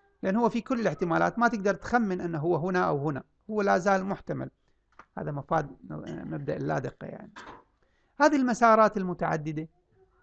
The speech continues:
فسروا بها، فسروا، فسروا بها المسارات المت-، فسروا بها الظاهرة الأولى.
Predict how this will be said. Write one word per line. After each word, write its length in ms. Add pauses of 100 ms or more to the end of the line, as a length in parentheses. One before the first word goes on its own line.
(100)
فسروا 480
بها، 440 (100)
فسروا، 540 (380)
فسروا 400
بها 320 (260)
المسارات 540
المت-، 240
فسروا 280
بها 180
الظاهرة 400
الأولى. 460